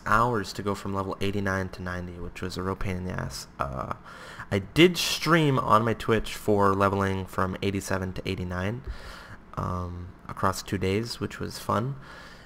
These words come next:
And of course, thanks to those of you that tuned into that. And I wanted you guys to know that I am gonna be streaming my Battleground farming for my honor gear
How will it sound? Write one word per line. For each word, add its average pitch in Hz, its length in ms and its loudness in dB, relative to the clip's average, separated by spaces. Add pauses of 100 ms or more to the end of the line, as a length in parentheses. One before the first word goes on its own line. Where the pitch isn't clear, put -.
And 98 80 -4
of - 80 -6
course, 98 240 -2
thanks 98 240 -2
to - 100 -10
those 95 220 -2
of 90 100 -8
you 98 140 0
that 92 220 -4
tuned 92 260 -2
into 98 220 -2
that. 113 360 0
And 98 300 2 (180)
I 95 120 2
wanted 131 320 2
you 135 80 4
guys 117 260 2
to 98 100 -8
know 98 640 4
that 98 300 0
I 101 240 4
am 117 240 4
gonna 135 160 4
be 123 100 2
streaming 107 680 0
my 98 240 0
Battleground 95 560 2
farming 92 640 -2
for 92 420 0
my 90 320 -2
honor 101 220 6
gear 92 400 -4